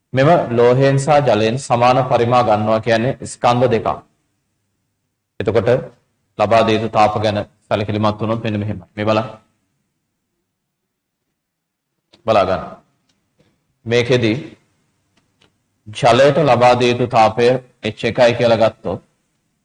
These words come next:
ජල ස්කන්ධය කියන්නේ V rho W. ඔතනින් ඉඳලා ජල ස්කන්ධය සී ඩබ්ලිව් උෂ්ණත්ව වැඩි කිරීම තීටා.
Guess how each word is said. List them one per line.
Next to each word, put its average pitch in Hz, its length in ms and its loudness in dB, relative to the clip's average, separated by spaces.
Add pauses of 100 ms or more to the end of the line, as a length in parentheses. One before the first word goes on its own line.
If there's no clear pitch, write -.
(640)
ජල 113 180 2 (160)
ස්කන්ධය 120 540 0
කියන්නේ 123 300 -2
V 110 40 0 (1400)
rho 113 160 0
W. 107 440 2 (500)
ඔතනින් 113 240 -4
ඉඳලා 110 220 0
ජල 104 200 0
ස්කන්ධය 107 440 -2 (960)
සී 113 120 0
ඩබ්ලිව් 113 440 2
උෂ්ණත්ව 110 460 -4
වැඩි 107 220 0
කිරීම 120 320 -2
තීටා. 98 320 -6